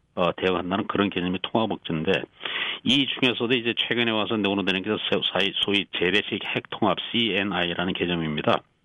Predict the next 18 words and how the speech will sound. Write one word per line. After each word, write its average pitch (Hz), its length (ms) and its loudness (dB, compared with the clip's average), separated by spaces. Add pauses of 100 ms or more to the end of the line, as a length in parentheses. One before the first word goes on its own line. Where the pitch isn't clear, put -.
(520)
이거는 107 260 2
뭐냐면 113 380 2
미국은 107 380 0
핵 - 180 -4
억제에 - 380 0
일차적인 92 580 -2
중점을 90 400 0
두고 - 500 -2 (400)
한국은 101 500 2
이제 95 220 0
재래식 90 300 2
억제에 90 380 0
중점을 87 420 -2
둬서 85 240 0
서로 98 260 0
협업을 123 480 -2
하자는 107 300 -2
그런 101 240 0